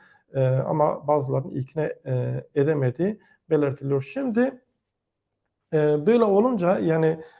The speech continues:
Türkiye bir taraftan işte Beşar Esad'la anlaşmak istiyor ama bu yapılar, e, karşı çıkınca Türkiye bunların onlara önümüzdeki süreçte engel teşkil edeceğini gördü. Bunu gördü. Ama diğer yandan Türkiye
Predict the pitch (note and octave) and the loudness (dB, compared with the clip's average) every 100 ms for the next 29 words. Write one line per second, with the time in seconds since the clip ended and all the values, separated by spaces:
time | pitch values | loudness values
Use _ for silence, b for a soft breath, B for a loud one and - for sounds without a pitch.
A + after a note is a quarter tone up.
0 | B _ - A#3 - C#3 C3+ G3 F#3+ E3 | B _ 0 0 0 0 2 0 0 0
1 | D#3+ - D#3 D3+ - F#3 C3+ - C#3+ D3 | 0 -2 -4 -6 -10 -12 -8 -6 -2 -4
2 | C#3 F3 E3+ D#3 D#3+ - - C#3+ C#3 C#3+ | -4 -6 -6 -8 -10 -10 -6 -4 -6 -6
3 | D#3 - - - D3+ - D3+ C#3 D#3+ D#3+ | -10 -10 -16 -8 -6 -4 -4 -2 -2 0
4 | C#3+ C#3 D3 D3+ D3 b b b b b | -2 -4 0 0 0 b b b b b
5 | - C#3 C3+ - D3+ - F#3 - B3 A#3+ | -4 -2 -2 -2 -6 -6 -10 -8 -4 -4
6 | A#3 A#3 A#3 A#3+ A3+ E3+ E3 F3 F3 E3+ | -4 -6 -6 -2 -2 0 0 0 2 2
7 | F#3+ C4 C4+ - E3 E3+ E3+ G3+ B3+ F3+ | 0 -4 -8 0 2 2 2 0 -2 -4
8 | E3+ E3 C#3+ D3+ C#3+ A#3 - E3 D3+ C#3 | -2 -2 -4 -8 -8 -8 -8 -6 -6 -6
9 | - G#3 B3+ - _ D3+ D#3 E3 A3 - | -6 -6 -6 -12 _ -4 -4 -4 -6 -6
10 | F3 E3+ - G#3+ D#3 D#3 C#3+ D3+ E3+ C4 | -10 -10 -10 -8 -6 -6 -4 -4 -4 -6
11 | b b b D3 F3 C#3+ A2 A2+ _ _ | b b b 4 6 6 2 -10 _ _
12 | _ _ F#3+ D#3 G3+ E3+ D3 C3 G#3+ B3+ | _ _ -4 0 2 4 2 2 0 -4
13 | B B B _ D3 D#3 C3+ G#3 D4 C#4+ | B B B _ 0 2 4 4 4 2
14 | D#3 C#3+ G3+ G3+ - A#3+ - A#3 C4+ | 0 -2 -4 -6 -6 -6 -4 -4 -4